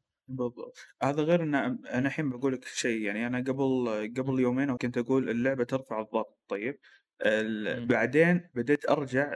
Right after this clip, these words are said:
Speaker 1: اللي هو القدرات اللي أنا مستعملها وغيرها من الأمور، اكتشفت إني أنا جايب العيد. آآ،
Speaker 2: آه.
Speaker 1: فعليًا ف-، في بعض المهام وبعض ال-، بعض ال-، اللي هو خلينا نقول ال-، أيضًا ال-، الشخصيات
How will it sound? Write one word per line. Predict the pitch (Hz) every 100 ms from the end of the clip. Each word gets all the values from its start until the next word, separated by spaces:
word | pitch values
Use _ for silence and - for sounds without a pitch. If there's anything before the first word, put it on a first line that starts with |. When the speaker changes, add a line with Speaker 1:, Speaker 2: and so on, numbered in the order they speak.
| -
Speaker 1:
اللي | 117
هو | 120 120
القدرات | 120 - 117 120 123 120 123 - _
اللي | 117 117 120
أنا | 120 113 117
مستعملها | 117 117 - 113 117 123 117 107 - -
وغيرها | 110 110 110 123 123
من | 120
الأمور، | 117 120 120 147
اكتشفت | - 131 151 -
إني | 151 139
أنا | 156
جايب | 139 139
العيد. | 117 131 117 _ _ _ _ _ _ _ _ _ _ _ -
آآ، | 110 107 107
Speaker 2:
آه. | 117
Speaker 1:
فعليًا | 117 143 143 123 120
ف-، | -
في | - 127 143 151
بعض | 135 135
المهام | 127 123 120 127 113
وبعض | 110 120 127 131
ال-، | 120 113 107
بعض | 117 120 127
ال-، | 127 120 113
اللي | 110 113
هو | 117 120
خلينا | 120 120
نقول | 120 120 113 107 101 _ _
ال-، | 117 113 -
أيضًا | 127 143 131
ال-، | 120 101 107 95 -
الشخصيات | - 127 - 127 117 120 151